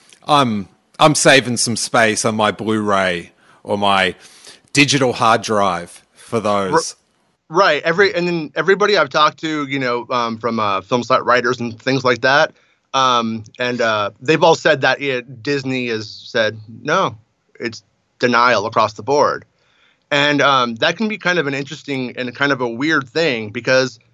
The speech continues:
Speaker 2: sometimes when you go to a P R person or something like that and you ask for, um,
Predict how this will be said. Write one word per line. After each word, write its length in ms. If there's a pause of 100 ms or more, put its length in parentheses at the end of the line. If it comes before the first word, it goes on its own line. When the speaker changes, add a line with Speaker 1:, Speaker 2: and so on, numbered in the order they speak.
(160)
Speaker 2:
sometimes 720
when 160
you 140
go 320
to 260
a 60
P 340
R 180
person 600 (240)
or 80
something 240
like 180
that 320 (340)
and 160
you 140
ask 460
for, 640 (360)
um, 460